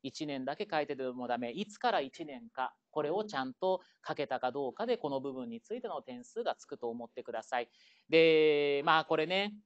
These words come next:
あの、出生、出生から一年って書いてる人がすごく多かったけど、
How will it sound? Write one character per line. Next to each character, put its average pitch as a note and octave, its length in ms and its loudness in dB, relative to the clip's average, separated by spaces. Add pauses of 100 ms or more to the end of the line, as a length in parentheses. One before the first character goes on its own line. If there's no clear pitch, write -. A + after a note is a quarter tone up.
(400)
あ D#3+ 160 10
の、 D#3+ 400 2
出 - 300 -2
生、 B3+ 680 10
出 - 320 -2
生 - 420 0
か C4 140 2
ら B3+ 80 4
一 B3+ 220 -2
年 B3+ 140 -2
っ - 20 -12
て F3 120 -8
書 F3+ 80 -2
い E3+ 60 -4
て - 80 -6
る D#3 80 -2
人 D3+ 160 -4
が C#3 80 2
す D3 160 -8
ご G#3 140 0
く D3+ 260 -2 (320)
多 E3+ 220 4
か C#3+ 120 2
っ - 140 -6
た C3+ 120 0
け B2+ 140 -6
ど、 D3 320 0